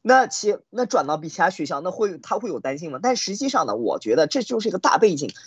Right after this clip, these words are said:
那佐治亚理工他带了头以后呢，那后面这个学校啊，其实，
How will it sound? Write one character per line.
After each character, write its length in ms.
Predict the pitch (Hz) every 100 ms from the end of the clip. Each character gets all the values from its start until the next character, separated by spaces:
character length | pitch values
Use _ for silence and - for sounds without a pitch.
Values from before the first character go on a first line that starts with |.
| - -
那 120 | 277
佐 220 | 269 131
治 80 | 262
亚 80 | 262
理 180 | 240 104
工 220 | 131 160
他 140 | -
带 220 | 247 294 202
了 100 | 165
头 240 | - 190
以 80 | 156
后 180 | 190 185
呢， 120 | 107 - _
那 140 | - 208
后 240 | - 311
面 140 | 247 170
这 60 |
个 80 | 160
学 220 | - 98
校 140 | 139 135
啊， 140 | 98
其 220 | - 175 190
实， 280 | 170 151